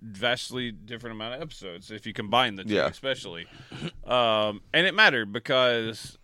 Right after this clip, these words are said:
Speaker 1: I mean, it basically becomes, this was a show unlike anything we'd ever seen that literally was almost, it wasn't direct from the book, but it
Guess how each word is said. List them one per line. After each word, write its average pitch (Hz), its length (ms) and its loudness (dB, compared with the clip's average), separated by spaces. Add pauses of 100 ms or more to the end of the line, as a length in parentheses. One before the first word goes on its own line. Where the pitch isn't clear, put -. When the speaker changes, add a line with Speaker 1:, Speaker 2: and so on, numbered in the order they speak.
(400)
Speaker 1:
I 120 60 -10
mean, 123 200 -8
it 127 120 -6
basically 151 340 0
becomes, 127 760 -4 (440)
this 156 180 -2
was 165 140 -4
a 147 80 0
show 139 760 2
unlike 160 340 -2
anything 143 300 -4
we'd 131 120 -2
ever 120 200 -2
seen 117 380 -8
that 98 160 -4
literally 120 540 -4
was 98 340 -10
almost, 120 440 -6 (500)
it 139 80 -6
wasn't 160 300 -4
direct 123 340 0
from 156 140 -4
the 143 80 0
book, 143 240 0
but 117 160 -2
it 110 140 -2